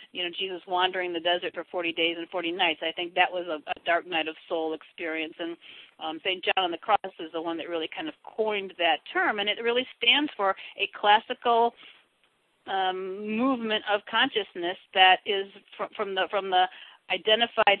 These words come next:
self into what we call today, you know, awakening. And it's, it's a, it's a very confusing terrain. And w-, so when I wrote my book, I, I didn't mean to write a book. It, it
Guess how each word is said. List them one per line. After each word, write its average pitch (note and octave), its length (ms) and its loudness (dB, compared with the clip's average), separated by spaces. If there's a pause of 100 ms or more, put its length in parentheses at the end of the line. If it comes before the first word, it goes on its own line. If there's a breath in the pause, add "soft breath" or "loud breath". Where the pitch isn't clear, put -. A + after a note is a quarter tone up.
(120)
self G#3 320 6 (140)
into F#3+ 560 -2
what F#3+ 220 0
we F3+ 100 -6
call F3+ 220 2 (240)
today, F#3 380 2
you F3 80 -2
know, E3 280 -2
awakening. F3 640 -2 (460 soft breath)
And F#3 340 4 (100)
it's, A#3 300 -2 (240)
it's A3+ 220 0
a, C4 80 2 (120)
it's A#3+ 160 -6
a A3+ 220 2
very A3+ 340 8
confusing G3+ 1000 -4
terrain. G3+ 520 4
And E3+ 100 -6
w-, F3+ 180 -6 (140)
so G3 100 -2
when G3 100 -2
I F#3+ 60 6
wrote A#3 260 0
my F#3 140 0
book, C#4 260 0
I, F#3+ 260 2
I G3+ 60 2
didn't G#3 260 -6
mean A3+ 200 -2
to G#3 80 0
write F3 180 4
a E3+ 60 -2
book. D#3+ 300 -4
It, F#3 180 0
it G3 140 -2